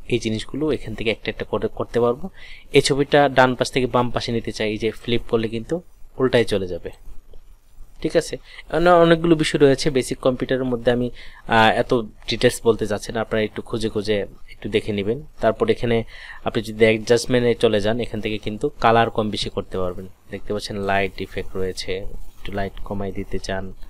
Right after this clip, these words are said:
কালারটা একটু বাড়াই দিতে চান, এই যে, অথবা black and white করতে চান, ইচ্ছে। এগুলো একটু দেখে নেবেন আপনি কোনটা কি করা যায়, তাহলে বুঝতে পারবেন। আপনি আপনার পছন্দ মতো করে যখন সবগুলো দিবেন,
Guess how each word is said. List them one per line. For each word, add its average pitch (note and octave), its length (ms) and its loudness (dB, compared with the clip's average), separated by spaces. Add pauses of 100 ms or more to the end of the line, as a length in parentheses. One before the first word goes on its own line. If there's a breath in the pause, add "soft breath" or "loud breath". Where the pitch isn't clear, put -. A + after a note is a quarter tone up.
(140)
কালারটা G#2 320 2
একটু G#2 240 -2
বাড়াই G2+ 280 2
দিতে G2 240 -2
চান, F#2+ 260 -6
এই G2 120 -6
যে, - 140 -6 (580 soft breath)
অথবা G#2 460 2 (160)
black G#2+ 220 4
and G#2 100 -4
white G2+ 220 -2
করতে - 280 -6
চান, F#2 240 -6 (920)
ইচ্ছে। G#2 340 -4 (2500)
এগুলো F3 200 0
একটু F3 160 0
দেখে C3 260 6
নেবেন G#2+ 220 2
আপনি F2 260 -6 (100)
কোনটা G#2+ 260 -2
কি - 160 -6
করা G2 300 0
যায়, F#2+ 280 -4 (520)
তাহলে B2+ 160 -2
বুঝতে G#2+ 260 -4
পারবেন। - 200 -10
আপনি - 160 2
আপনার A#2+ 220 0
পছন্দ A#2 320 -2
মতো A#2 300 0
করে D3+ 320 2 (580 soft breath)
যখন A2+ 120 0
সবগুলো A#2+ 440 2
দিবেন, C3 320 4